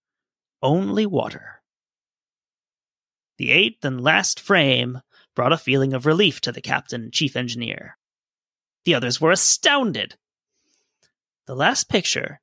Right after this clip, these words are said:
showed two slightly blurred human images swimming alongside the ship. The negative was printed, and the resulting picture clearly showed two faces resembling the ghostly swimmers of the Watertown's crew,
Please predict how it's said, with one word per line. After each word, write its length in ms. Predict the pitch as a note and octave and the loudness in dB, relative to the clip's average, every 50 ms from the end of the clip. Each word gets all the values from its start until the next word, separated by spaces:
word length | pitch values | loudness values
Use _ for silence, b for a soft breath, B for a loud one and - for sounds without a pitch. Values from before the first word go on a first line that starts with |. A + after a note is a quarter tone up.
| _ - | _ -16
showed 320 | - - - C3 B2 B2 | -8 -4 -2 -4 -2 -2
two 240 | - - E3+ F#3 F#3 | -2 0 2 2 4
slightly 800 | E3+ - - - - F3 A3 C#4 C#4+ - _ - G#3 C4 C4+ | 4 4 2 2 4 2 2 2 0 -4 _ 0 2 2 2
blurred 420 | B3+ - A3 F#3+ D#3+ D3 D3 D#3+ D#3 | 2 2 2 2 4 4 4 2 2
human 360 | - - F3+ A3 B3 C4+ A#3 | 0 2 2 4 4 4 4
images 460 | F3+ E3 C#3 A#2+ A2 A2 G#2+ - - | 2 2 2 0 -2 -4 -4 0 0
swimming 440 | - - - - B2 D3 F3 F#3 F#3+ | 2 2 0 0 0 0 0 2 2
alongside 680 | G3+ E3+ C#3+ B2 C3+ D3 C#3 - - A#2 - - A#2+ - | 2 2 2 2 2 0 0 0 0 0 0 -2 -2 -2
the 40 | - | 0
ship. 340 | - - - D3+ - - - - _ _ _ _ _ _ _ _ _ _ _ _ _ _ _ _ _ _ _ _ _ _ _ _ _ - | 0 2 2 0 -2 -4 -12 -20 _ _ _ _ _ _ _ _ _ _ _ _ _ _ _ _ _ _ _ _ _ _ _ _ _ -8
The 60 | B2+ | -6
negative 440 | B2 A#2+ C3+ E3 E3+ F3+ E3+ F3+ E3 | -2 0 2 2 4 4 4 4 4
was 120 | E3+ D#3 - | 2 0 0
printed, 480 | - - E3 E3+ - E3+ E3+ E3+ E3+ _ _ _ _ _ _ _ _ _ _ - | 2 0 0 2 2 0 0 -2 -4 _ _ _ _ _ _ _ _ _ _ -12
and 120 | A2+ A2+ | -10 -8
the 80 | A2+ A2+ | -6 -4
resulting 480 | A#2+ B2 A#2 D3 D#3+ F3 - F#3+ F3+ | -2 0 2 2 2 2 2 0 0
picture 400 | D#3+ F3+ F#3 E3+ - - C3+ C3 | 0 -2 -4 -2 0 0 0 0
clearly 520 | - - - - A#3 C#4 C#4 B3 G3+ D#3+ C3+ | -2 -4 -2 2 2 4 4 4 4 2 2
showed 420 | - - - B2+ A#2+ A#2+ A#2 A#2 - - | 2 2 2 2 0 0 -2 -4 -6 -4
two 220 | - - A3 A3+ | -2 0 0 0
faces 760 | - - B2+ A#2 A2+ - - - - - - - - - - _ | 0 0 -2 -2 -2 -2 -4 -6 -4 -2 0 0 0 0 -4 _
resembling 560 | - A2+ A2+ A#2 D3 E3 E3 E3+ F3 F3+ F3+ E3+ | -10 -6 -2 0 0 0 0 0 0 0 0 0
the 100 | D#3+ D3 | -2 -2
ghostly 600 | C3+ C#3+ D#3+ F3+ F3 - - - - F3 G3+ F#3+ | 0 2 2 2 2 2 2 2 2 2 2 2
swimmers 720 | - - - E3 C3+ G#2+ G#2 - - - - - - - b b b b b b | 2 2 0 0 -2 -2 -6 -8 -4 -2 0 0 0 -2 b b b b b b
of 120 | B2+ C3 | -4 0
the 100 | - D#3 | 2 2
Watertown's 760 | C#3+ C#3 D#3 B2+ B2 C3 B2+ - G#2+ A2 A2+ A2+ A#2+ A#2+ A#2 - | 2 2 0 0 0 0 -2 -4 -4 -6 -6 -6 -6 -8 -8 -8
crew, 420 | - - C#3+ D#3 D#3+ C#3+ A#2+ - | -4 0 2 2 4 2 2 -2